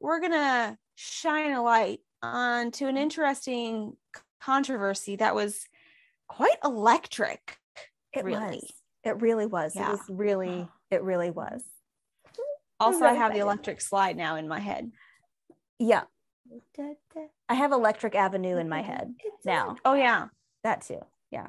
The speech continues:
Speaker 1: Well, 'cause we're, we're recording this not too long after the Super Bowl. Did you see the Super Bowl commercial?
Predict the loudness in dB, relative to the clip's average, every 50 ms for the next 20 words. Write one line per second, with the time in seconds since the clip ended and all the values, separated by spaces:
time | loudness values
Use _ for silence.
0 | -6 -2 0 4 6 6 6 6 6 8 8 8 8 6 4 4 0 0 2 4
1 | 4 6 6 4 4 0 0 -2 -4 -4 0 0 0 0 -2 -4 -4 -2 0 2
2 | 2 2 4 4 4 4 4 2 -2 -2 -2 -4 -10 -10 -8 -6 -6 -6 -6 -6
3 | -2 0 0 0 -2 -2 -6 -6 -6 -4 -4 -2 -4 -4 -4 -4 -4 -4 -4 -4
4 | 0 2 2 2 2 -2 -2 -2 -2 -2 -2 0 0 2 2 0 -2 -6